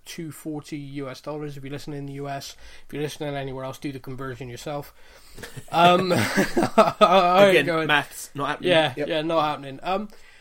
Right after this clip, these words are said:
Speaker 1: and so I thought, "Well, I don't need to pay that. I can do that myself." I, yeah, I'm not, you know, I'm no computer whiz, but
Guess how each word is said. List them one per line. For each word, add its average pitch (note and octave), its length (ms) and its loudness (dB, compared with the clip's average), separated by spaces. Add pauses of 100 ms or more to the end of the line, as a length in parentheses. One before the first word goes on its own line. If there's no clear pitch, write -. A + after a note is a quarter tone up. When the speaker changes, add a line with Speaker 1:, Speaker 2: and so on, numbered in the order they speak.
(140)
Speaker 1:
and G#3 240 0
so A3 360 -2
I A3+ 40 -2
thought, E4+ 260 -10 (140)
"Well, F#4+ 240 -8 (200)
I B4 100 -8
don't D3 120 -4
need - 140 -12
to A2 60 -14
pay A#2+ 280 -10
that. D3 160 -4
I C4 40 -4
can - 140 -10
do C4+ 100 -8
that B3+ 120 -2
myself." - 680 -4 (260)
I, A#4 160 -12 (240)
yeah, C3+ 200 -6
I'm A3+ 120 -8
not, - 320 -6
you G#3+ 100 -12
know, D#3+ 400 -8
I'm A#3+ 120 -8
no A#3 220 0
computer D3+ 560 -10
whiz, D3 560 -8
but C#3 180 -14